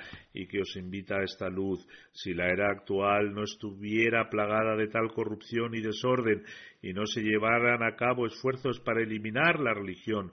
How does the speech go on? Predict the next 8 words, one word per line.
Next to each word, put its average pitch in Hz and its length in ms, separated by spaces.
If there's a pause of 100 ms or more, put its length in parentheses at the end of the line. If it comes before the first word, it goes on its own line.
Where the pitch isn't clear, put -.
(360)
no 87 200
habría 160 560
ningún 147 420
problema 101 460
en 92 80
absoluto. 101 840 (320)
Sin 95 240
embargo, 98 720